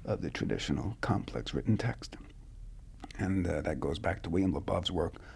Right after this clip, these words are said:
upon the speech patterns of inner city youths. It involves, uh, Amina Shaughnessy's work on the writing skills of, uh, underprepared college students at the City University of New York,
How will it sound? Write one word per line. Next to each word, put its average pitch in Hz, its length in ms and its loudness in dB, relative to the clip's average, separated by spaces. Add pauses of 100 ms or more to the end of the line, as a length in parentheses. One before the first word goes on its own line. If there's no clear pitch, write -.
(120)
upon 85 120 0
the 87 60 -2
speech - 320 4
patterns 90 360 6
of 90 180 -4
inner 92 140 4
city 80 260 4
youths. 104 440 2 (480)
It - 160 -6
involves, 78 680 0
uh, 60 140 -4 (100)
Amina 87 320 2
Shaughnessy's 92 580 6
work 90 200 2 (380)
on 87 180 4
the 73 60 4
writing 92 340 8
skills 92 500 6 (500)
of, 65 380 0
uh, 62 260 -2 (280)
underprepared 92 540 4
college 92 320 6
students 85 440 4 (680)
at - 100 -4
the - 60 -6
City - 200 2
University 85 560 2
of 78 80 0
New 82 120 4
York, 87 340 4